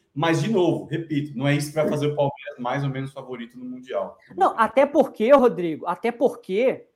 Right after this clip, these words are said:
Speaker 2: é, você contrata um atacante hoje,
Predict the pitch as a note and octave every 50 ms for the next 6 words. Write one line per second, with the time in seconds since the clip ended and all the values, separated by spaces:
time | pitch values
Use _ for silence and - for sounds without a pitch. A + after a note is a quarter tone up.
0 | _ _ _ _ _ _ _ E3+ F#3 F#3+ F#3+ F#3 G3 F#3+ - - B3 A#3+ A#3+ C4+
1 | B3+ A#3 - A3 G#3+ A3 A3+ A3 A3 G3+ G3+ G3 G3 - F#3+ F#3 - G#3 G3+ F#3+
2 | - - F#3 D#3 D#3 G3 A#3 B3+ - - D#3+ D3 A#2+